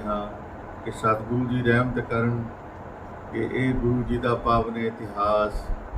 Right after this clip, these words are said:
ਆਪਾਂ ਸ਼ਰਵਣ ਕਰਦੇ ਰਹੀਏ ਅਤੇ ਆਉਣ ਵਾਲੇ ਪ੍ਰਸੰਗ ਵਾਸਤੇ ਆਪਾਂ ਤਿਆਰ ਰਹੀਏ, ਜੋ ਭਾਈ ਬਾਲਾ ਜੀ ਨੇ ਸ਼ਰਵਣ ਕਰਾਉਣਾ ਹੈ।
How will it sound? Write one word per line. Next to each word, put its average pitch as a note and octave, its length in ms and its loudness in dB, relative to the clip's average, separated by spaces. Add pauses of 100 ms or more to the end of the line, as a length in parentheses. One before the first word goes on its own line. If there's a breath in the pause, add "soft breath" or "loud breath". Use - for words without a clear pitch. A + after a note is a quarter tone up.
(460)
ਆਪਾਂ A#2 340 2
ਸ਼ਰਵਣ A#2 380 0
ਕਰਦੇ A#2 400 4
ਰਹੀਏ B2 440 0 (1500)
ਅਤੇ G#2+ 420 4 (720)
ਆਉਣ B2+ 240 6
ਵਾਲੇ B2+ 280 8
ਪ੍ਰਸੰਗ A#2+ 440 0
ਵਾਸਤੇ A2+ 640 4 (1040)
ਆਪਾਂ A#2 360 2
ਤਿਆਰ A#2 320 4
ਰਹੀਏ, B2 540 2 (180)
ਜੋ A2+ 180 4 (120)
ਭਾਈ G#2+ 180 2
ਬਾਲਾ A2 340 2
ਜੀ A2+ 160 0
ਨੇ A2+ 100 0
ਸ਼ਰਵਣ A2 340 -2
ਕਰਾਉਣਾ A#2 400 2
ਹੈ। A#2+ 320 2